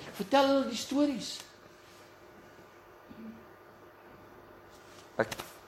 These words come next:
is klaar. Ek het jou gesê. Maar ek wil een ding vir jou vra vanmôre.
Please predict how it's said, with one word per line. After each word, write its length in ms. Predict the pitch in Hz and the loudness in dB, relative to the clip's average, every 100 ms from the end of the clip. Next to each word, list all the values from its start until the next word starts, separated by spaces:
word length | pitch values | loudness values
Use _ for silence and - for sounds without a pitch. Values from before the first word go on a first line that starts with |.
| - | -12
is 120 | - | -6
klaar. 220 | - 120 - - - - - - - - 131 185 | 2 2 0 -10 -20 -20 -20 -16 -14 -14 -10 -6
Ek 1000 | 247 - 196 - - 196 175 - - 196 | -6 -4 -4 -2 -2 -4 -4 -4 -4 2
het 100 | 120 | 4
jou 40 | |
gesê. 260 | - - 113 85 - - - - - - - - | 6 8 8 6 -6 -10 -12 -14 -16 -18 -18 6
Maar 140 | 143 156 | 12 12
ek 80 | 170 | 12
wil 80 | |
een 120 | 190 202 | 10 8
ding 80 | |
vir 140 | 196 165 | 8 8
jou 60 | 151 | 8
vra 220 | 143 135 | 10 10
vanmôre. 360 | 135 110 98 | 8 0 0